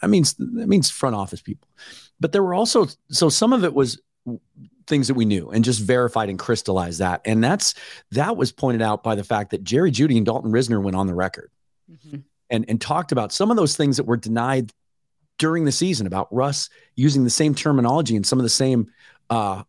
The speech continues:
Speaker 1: hot codes and, and things like that to change plays at the line of scrimmage that he was using in Seattle. And so teams knew it. And he denied it at that time, um, and said that was overblown. These guys came out and confirmed that. Um, I do think there's a,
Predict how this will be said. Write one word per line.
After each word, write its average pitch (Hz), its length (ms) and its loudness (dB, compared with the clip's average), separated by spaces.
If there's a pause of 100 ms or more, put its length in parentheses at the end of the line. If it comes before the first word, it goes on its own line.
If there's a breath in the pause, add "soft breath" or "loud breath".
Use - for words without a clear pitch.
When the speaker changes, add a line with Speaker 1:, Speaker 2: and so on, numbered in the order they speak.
Speaker 1:
hot 165 360 -2 (140)
codes 104 480 -2
and, 101 260 -2
and 110 200 2
things 143 180 2
like 117 160 -2
that 139 220 0
to 101 80 -14
change 127 260 0
plays 120 220 0
at - 60 -10
the 117 40 -2
line 120 120 2
of 113 40 -2
scrimmage 156 300 0
that 110 80 0
he 113 80 4
was 110 120 4
using 120 220 4
in 104 60 2
Seattle. 143 420 0
And 117 100 2
so 120 120 2
teams 123 280 2
knew 156 220 6
it. - 140 -4 (840)
And 135 120 4
he 160 80 4
denied 147 360 0
it 151 280 -2
at - 160 -4
that 220 240 -2
time, 90 400 -6 (640)
um, 110 380 -2
and 120 100 0
said 131 140 0
that 175 160 0
was 127 140 2
overblown. 107 460 0
These 135 160 -2
guys 117 220 -2
came 104 160 0
out 101 140 0
and - 160 -20
confirmed 175 500 0
that. - 120 -12 (640 soft breath)
Um, 127 340 0 (100)
I 147 120 2
do 208 240 0
think 175 260 -2
there's 131 220 2
a, 131 100 0